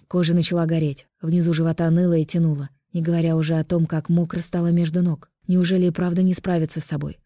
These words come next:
Неужели пойдет к нему просить о ласке? «Бесы меня задери!» простонала, осознав, что придется идти, иначе просто невозможно. Вся беда в том, что только тот, на ком связующая цепь, может усмирить желание.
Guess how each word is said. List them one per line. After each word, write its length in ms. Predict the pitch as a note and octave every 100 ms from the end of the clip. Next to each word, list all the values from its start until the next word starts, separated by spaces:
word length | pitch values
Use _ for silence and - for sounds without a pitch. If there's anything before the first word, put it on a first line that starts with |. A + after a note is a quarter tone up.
| _ _ -
Неужели 400 | F#3 F3+ F#3+ F3
пойдет 420 | F3 E3+ E3 F#3
к 80 | -
нему 280 | E3+ E3 E3
просить 380 | F3 E3 F3+
о 80 | F#3+
ласке? 400 | F#3+ E3+ - - - _ _ _
«Бесы 440 | G3 F#3 F3 - F3
меня 320 | F3 F3+ E3+
задери!» 540 | F#3 F3+ G#3+ G3 F3+ - _ _ _ _ -
простонала, 640 | F3+ - F#3 F#3 F#3 F3
осознав, 400 | E3 F3 F3+ F3
что 160 | -
придется 540 | - F3+ F3+ F3 - E3+
идти, 320 | E3 D3+ C#3 _ _ _
иначе 400 | - F3+ F3 D#3+
просто 400 | E3 - E3 -
невозможно. 680 | E3 E3 F3 F3+ E3 C3+ A#2+ _ _ _ _ _
Вся 220 | - A3+
беда 220 | G3 G3
в 80 | F#3
том, 160 | G3+ F#3+
что 160 | -
только 300 | F3 F#3 F#3
тот, 240 | E3+ F#3+ F3
на 120 | E3+
ком 180 | F3+ F3
связующая 640 | F3+ E3+ F3+ E3 - E3
цепь, 300 | E3 F#3 F3
может 340 | F3 F3 E3+ E3+
усмирить 360 | E3+ E3 D#3
желание. 560 | D3+ D#3+ D3+ C#3 C3+